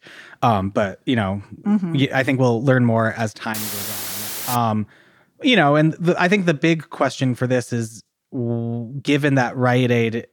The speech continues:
Speaker 1: filed for bankruptcy earlier this year, how does this maneuver fit in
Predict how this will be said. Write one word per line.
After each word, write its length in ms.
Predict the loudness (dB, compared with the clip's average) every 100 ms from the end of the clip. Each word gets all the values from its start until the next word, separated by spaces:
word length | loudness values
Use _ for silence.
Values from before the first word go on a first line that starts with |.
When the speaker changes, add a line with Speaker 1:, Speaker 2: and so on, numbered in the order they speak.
| _ _
Speaker 1:
filed 280 | -2 -2 -2
for 60 |
bankruptcy 480 | -4 -4 -4 -6 -4
earlier 300 | -2 -2 -2
this 200 | -6 0
year, 260 | 4 4 2 -12 -20 _
how 280 | -2 2 2
does 220 | 2 -2
this 340 | 0 -2 0
maneuver 400 | -2 0 0 -2
fit 260 | -2 -6 -6
in 340 | -2 0 0